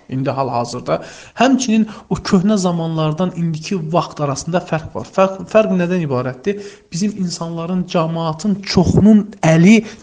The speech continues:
dəlilə indi çatır. İnternet vasitəsilə, vaxt internet yox idi, belə o qədər güclü deyildi. İnternet vasitəsilə, məsələn, YouTube vasitəsilə və sair. Və insanların çoxu, ə, yəni,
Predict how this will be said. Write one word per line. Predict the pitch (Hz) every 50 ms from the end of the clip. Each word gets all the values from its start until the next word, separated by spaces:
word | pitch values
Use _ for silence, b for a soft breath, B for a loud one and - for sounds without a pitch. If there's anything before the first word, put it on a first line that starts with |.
| B -
dəlilə | 185 170 170 170 170 180 175 165
indi | 151 156 151 -
çatır. | - 127 - - - 117 B B B B
İnternet | - 160 151 156 - 151 139 160 160 156 156 -
vasitəsilə, | 147 131 - - - 127 - - 151 151
vaxt | 151 - - 143
internet | 139 - - 139 147 139 - -
yox | 147 127 - 123
idi, | 117 123 120
belə | 123 123 127 110 -
o | 127
qədər | 123 139 127 127 120
güclü | 120 - 123 117 127 131 131
deyildi. | 131 123 120 120 120 139 139 135 B B B B B
İnternet | - 151 139 - 143 135 147 143 143 -
vasitəsilə, | - 143 131 135 - - 151 147 - - 151 143 147 143 143
məsələn, | 160 151 151 151 156 160
YouTube | 156 156 - 160 156 151 147
vasitəsilə | 135 - - - 135 135 - - 165
və | 151 147
sair. | - - 170 214 202 B B B B
Və | - - - 190
insanların | 180 - - 170 170 170 170 175 185
çoxu, | 180 - - 151 - - 185 180 B B B
ə, | B - 165 151 147 143 143 147
yəni, | 156 156 151 156 151